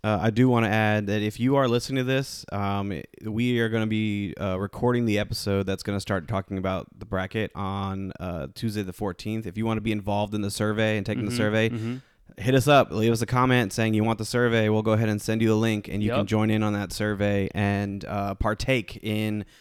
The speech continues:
Speaker 1: deciding who the best anime
Speaker 2: Get
Speaker 1: studio
Speaker 2: your voice heard
Speaker 1: is.
Speaker 2: because
Speaker 1: Yes.
Speaker 2: there's a certain, there's certain anime that I don't even care about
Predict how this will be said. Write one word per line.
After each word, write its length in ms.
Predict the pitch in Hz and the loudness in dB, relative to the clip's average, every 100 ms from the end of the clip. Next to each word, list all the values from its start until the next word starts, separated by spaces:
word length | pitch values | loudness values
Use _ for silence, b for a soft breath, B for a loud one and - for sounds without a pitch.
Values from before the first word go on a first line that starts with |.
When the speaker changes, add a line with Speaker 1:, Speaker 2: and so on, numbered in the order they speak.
| b | b
Speaker 1:
deciding 540 | 113 - 110 110 104 101 | -6 -2 0 0 0 2
who 120 | 113 | 2
the 80 | 101 | 2
best 460 | 98 104 - - | -2 -2 -8 -10
anime 380 | - 104 104 98 | -6 -2 -2 -2
Speaker 2:
Get 40 | 123 139 - | 0 2 4
Speaker 1:
studio 120 | 160 | 4
Speaker 2:
your 80 | - | 4
voice 220 | - - | 4 2
heard 220 | - 139 | 2 2
Speaker 1:
is. 40 | - | 0
Speaker 2:
because 400 | 120 127 120 107 | -2 -2 -2 -2
Speaker 1:
Yes. 260 | 90 95 135 | -4 -4 0
Speaker 2:
there's 400 | 143 135 113 - | 2 2 0 -6
a 80 | 131 | -6
certain, 540 | - 156 151 151 143 | -4 0 0 0 -2
there's 300 | 135 135 117 - | -2 -2 -4 -6
certain 320 | - 151 151 | -4 -2 -2
anime 260 | 135 131 120 | -2 -2 -2
that 100 | 117 | -2
I 80 | 123 | 0
don't 120 | 147 | 0
even 120 | 151 | 0
care 180 | 143 143 | -2 0
about 360 | 117 98 92 | -2 -4 -8